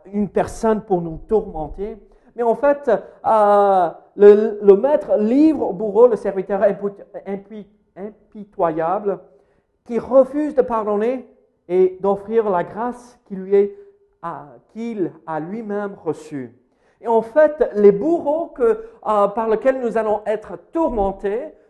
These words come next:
ce n'est pas une personne, forcément. Ce n'est, c'est, c'est la situation dans laquelle on va se retrouver. En fait, c'est l'amertume, la rancune, euh,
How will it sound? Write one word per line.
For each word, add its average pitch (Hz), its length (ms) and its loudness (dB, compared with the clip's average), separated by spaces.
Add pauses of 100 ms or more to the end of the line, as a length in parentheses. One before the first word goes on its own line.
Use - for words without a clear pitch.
ce 262 100 -10
n'est 254 140 -8
pas 302 200 -4
une 226 120 -10
personne, 202 640 -12 (120)
forcément. 139 520 -14 (260)
Ce - 100 -8
n'est, 233 240 -6 (220)
c'est, - 360 -6
c'est - 480 -10 (120)
la 247 160 0
situation 269 680 -10
dans 220 160 -8
laquelle 233 380 -12
on 190 100 -10
va 196 160 -8
se 175 120 -20
retrouver. 147 680 -6 (420)
En - 80 0
fait, 294 200 2
c'est 262 140 -6
l'amertume, 254 800 -4 (500)
la 202 80 -10
rancune, 254 640 -6 (280)
euh, 208 480 4